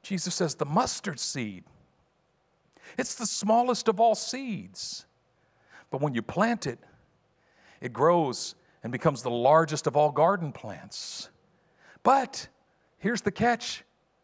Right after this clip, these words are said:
You gotta plant it. And you gotta water it. And you gotta watch it.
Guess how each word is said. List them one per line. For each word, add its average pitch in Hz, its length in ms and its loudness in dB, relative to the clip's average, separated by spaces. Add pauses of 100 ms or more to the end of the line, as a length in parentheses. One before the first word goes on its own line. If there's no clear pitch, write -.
(760)
You 151 80 -2
gotta 147 220 4
plant 220 400 -2
it. - 180 0 (2000)
And 139 160 -2
you 120 60 -6
gotta 127 240 0
water 165 400 2
it. - 260 -12 (1700)
And 135 140 -4
you 101 80 -2
gotta 120 180 6
watch 123 340 4
it. - 120 -10